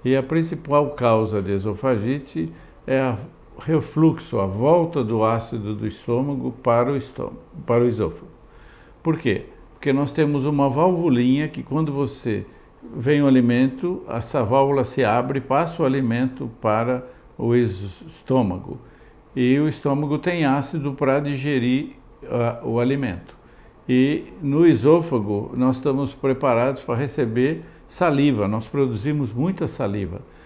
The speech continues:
setecentos, oitocentos M L por dia de saliva, e que nós vamos ao-,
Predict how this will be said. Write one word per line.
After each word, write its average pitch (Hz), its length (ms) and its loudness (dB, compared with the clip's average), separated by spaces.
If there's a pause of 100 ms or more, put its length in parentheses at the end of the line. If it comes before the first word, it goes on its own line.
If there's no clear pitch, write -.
(160)
setecentos, 165 800 0
oitocentos 143 580 -4 (260)
M 127 320 2
L 131 240 2
por 160 240 0
dia 135 260 0
de 113 100 -4
saliva, 120 640 -2 (340)
e 151 100 2
que 165 180 0
nós 165 280 0
vamos 151 360 0
ao-, 147 260 -2